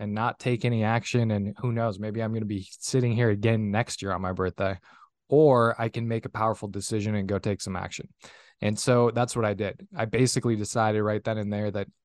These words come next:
you know what, I'm gonna go out and learn the skills that I know I need to make my business successful. I'm gonna go find the mentors, whatever it takes, um, and basically make my business successful or die trying.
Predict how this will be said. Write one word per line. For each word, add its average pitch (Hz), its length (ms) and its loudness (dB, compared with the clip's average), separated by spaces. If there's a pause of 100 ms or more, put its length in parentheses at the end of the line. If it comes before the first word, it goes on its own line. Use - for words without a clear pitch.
(120)
you 113 80 -6
know 113 100 -2
what, 123 220 0
I'm 120 120 0
gonna 131 140 2
go 127 220 2
out 117 260 2
and 104 160 -8
learn 123 220 -2
the 143 80 2
skills 123 400 0
that 104 160 0
I 98 120 -2
know 104 260 -2
I 104 320 -4 (400)
need 120 340 0
to 127 100 0
make 117 180 0
my 117 120 -2
business 107 340 -4
successful. 110 680 -2
I'm 95 180 -6
gonna 101 120 -4
go 98 120 -2
find 110 220 -4
the 101 40 -4
mentors, 123 500 0
whatever 120 360 0
it 123 80 -2
takes, 110 400 -6 (500)
um, 104 400 -4
and 113 240 -8
basically 127 320 0
make 117 180 -2
my 110 100 0
business 107 300 -2
successful 110 540 -2
or 104 120 0
die 98 240 0
trying. 95 380 -8